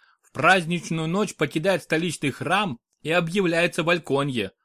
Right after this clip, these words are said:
Такое чудо придётся объяснять не в Сургасе, а в Доньидо, если не в Реме. Но сперва хорошо бы разузнать, что творится в особняке Хинильи и на его могиле. Если пропал лишь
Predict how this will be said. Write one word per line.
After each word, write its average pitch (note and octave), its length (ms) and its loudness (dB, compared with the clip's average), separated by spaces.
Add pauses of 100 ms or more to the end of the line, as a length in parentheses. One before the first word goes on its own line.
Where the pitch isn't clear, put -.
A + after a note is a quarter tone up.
(360)
Такое D#3+ 380 0
чудо G#3 340 -2
придётся D3 440 -2
объяснять D#3+ 440 -2
не G#3+ 80 2
в E3+ 80 -4
Сургасе, D#3+ 640 -2 (180)
а C#3 140 0
в C3+ 60 -4
Доньидо, D#3+ 640 0 (180)
если D#3+ 340 -2
не F3 120 2
в F3 80 -2
Реме. A#2+ 360 -2 (500)
Но C#3 120 -2
сперва D#3 520 0
хорошо D3 460 -2
бы A#3 120 4
разузнать, F3 600 -2 (360)
что F3 260 -2
творится E3+ 520 0
в C#3 60 0
особняке D#3+ 480 -2
Хинильи D#3+ 760 0 (120)
и C3+ 80 -2
на D#3 80 -2
его G3+ 240 2
могиле. G3 540 0 (480)
Если F#3+ 420 -2
пропал F#3+ 440 2
лишь D#3+ 240 0